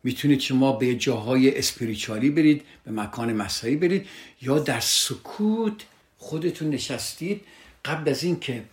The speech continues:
وارد طوفان بشید، مدیتیت کنید، در آرامش با نفس کشیدن‌های عمیق تجسم کنید، در سکوت بشینید، مدیتیت کنید و ببینید که چه اتفاقی خواهد افتاد. اون موقع شما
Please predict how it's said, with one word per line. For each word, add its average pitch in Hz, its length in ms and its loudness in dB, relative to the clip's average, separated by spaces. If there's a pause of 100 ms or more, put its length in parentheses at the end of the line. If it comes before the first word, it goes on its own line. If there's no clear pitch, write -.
(360)
وارد 131 340 4
طوفان 131 440 0
بشید، 117 400 -4 (240)
مدیتیت 123 640 -2
کنید، 165 380 0 (240)
در 120 300 -4
آرامش 117 720 -2 (240)
با 127 120 -4
نفس 110 380 -6
کشیدن‌های 127 520 -4
عمیق 131 500 -2 (400)
تجسم 127 600 -2
کنید، 160 360 -2 (200)
در 107 140 -8
سکوت - 460 -6 (100)
بشینید، 147 600 0 (480)
مدیتیت 117 500 -2
کنید 143 400 -2 (460)
و 135 260 -4 (580)
ببینید 120 460 4
که 120 120 -10
چه - 200 -4
اتفاقی 123 520 -6
خواهد 110 380 -8
افتاد. 175 420 -6 (220)
اون 127 120 -6
موقع 120 260 -2
شما 127 480 -2